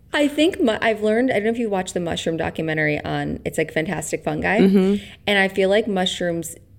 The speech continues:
Speaker 1: physically are anti-inflammatory, but then I also, do you feel like what he's referring to as anti-inflammatory is because they're changing the way your mind thinks?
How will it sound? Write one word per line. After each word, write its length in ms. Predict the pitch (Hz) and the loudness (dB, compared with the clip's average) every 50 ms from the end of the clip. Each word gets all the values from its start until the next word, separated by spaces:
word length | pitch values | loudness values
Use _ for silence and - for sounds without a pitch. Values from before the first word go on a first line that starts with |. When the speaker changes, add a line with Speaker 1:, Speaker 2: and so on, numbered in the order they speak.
| - - - | -20 -8 2
Speaker 1:
physically 760 | - 208 190 180 202 196 196 - 175 170 160 160 165 180 - - | 4 4 6 6 2 0 0 0 0 2 2 4 2 0 -2 -2
are 120 | - 175 170 | -2 0 0
anti-inflammatory, 960 | - 180 180 180 226 196 185 185 185 202 190 185 190 185 185 202 196 196 196 | 0 0 -2 -2 -4 -4 -4 -4 -4 -4 -6 -4 -4 -6 -4 -2 0 0 2
but 160 | 190 190 185 | 0 0 0
then 120 | 185 175 | 2 2
I 100 | 175 170 - - | 2 0 0 -2
also, 360 | 180 202 254 262 - 226 202 196 - - 185 | 0 0 0 2 0 -2 -2 -2 -6 -12 -6
do 100 | - 196 | -4 -2
you 100 | 202 214 | -2 -2
feel 220 | 208 - 214 208 | -2 0 2 2
like 160 | 214 226 233 226 | 4 2 2 0
what 200 | 208 202 196 - | 0 0 0 0
he's 240 | 196 208 196 190 190 | 0 -2 -2 -2 -2
referring 440 | 185 185 - 180 175 175 175 180 180 | -4 -4 -2 -2 -2 0 -2 -4 -6
to 200 | - 196 180 180 | -4 -2 -2 0
as 100 | 175 175 - | 0 -2 -2
anti-inflammatory 960 | - 170 170 - 196 175 170 165 - 170 160 160 165 160 - 170 165 165 165 - - - - - - - - | -4 -4 -4 -4 -4 -4 -4 -4 -4 -4 -4 -4 -4 -2 -2 0 0 -2 -2 -6 -14 -20 -20 -20 -14 -2 0
is 160 | 196 190 190 | 0 0 2
because 580 | - 185 185 - - - 208 190 190 190 180 | -2 -4 -4 -4 -10 -4 -2 0 0 0 0
they're 120 | 175 175 165 | 0 -2 -2
changing 480 | 165 - - 180 170 175 170 175 170 | -2 -4 -6 -4 -4 -4 -4 -4 -4
the 80 | 165 160 | -4 -2
way 140 | 156 165 165 | 0 0 0
your 180 | 165 160 160 160 | 0 0 -2 -2
mind 360 | 160 160 160 160 156 156 - | -2 -2 -2 -2 -4 -4 2
thinks? 360 | - 269 302 240 190 - - | 2 4 4 4 2 -2 -6